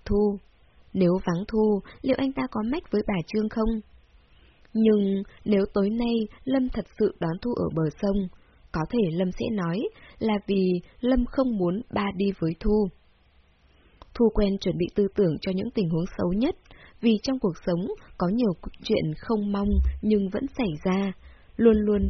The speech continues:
không kịp trở tay. Hôm nay Thu rất đau khổ, nỗi khổ này thật đáng sợ, nó đến quá sớm, cho nên ngay từ nhỏ Thu biết cách chuẩn bị tư tưởng với những gì xấu nhất có thể. Lúc này,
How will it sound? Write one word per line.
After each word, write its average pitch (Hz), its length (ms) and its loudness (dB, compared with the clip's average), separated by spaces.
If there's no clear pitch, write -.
không 233 260 0
kịp 180 180 0
trở 185 140 -2
tay. 190 160 0
Hôm 208 240 4
nay 196 100 2
Thu 202 220 0
rất 302 140 -4
đau 196 160 0
khổ, 180 380 2
nỗi 269 180 2
khổ 240 220 4
này 165 260 -2
thật 190 160 -2
đáng 165 180 -2
sợ, 208 280 0
nó 170 180 2
đến 170 260 -2
quá 165 180 -2
sớm, 190 260 2
cho 269 160 2
nên 247 240 2
ngay 254 240 0
từ 185 100 4
nhỏ 170 320 0
Thu 220 260 4
biết 285 200 -2
cách 320 160 -4
chuẩn 175 200 -2
bị 180 200 -2
tư 247 220 0
tưởng 170 220 2
với 165 120 0
những 185 200 -4
gì 185 160 2
xấu 160 120 0
nhất 240 240 -4
có 165 80 -2
thể. 233 140 0
Lúc 269 260 2
này, 160 180 0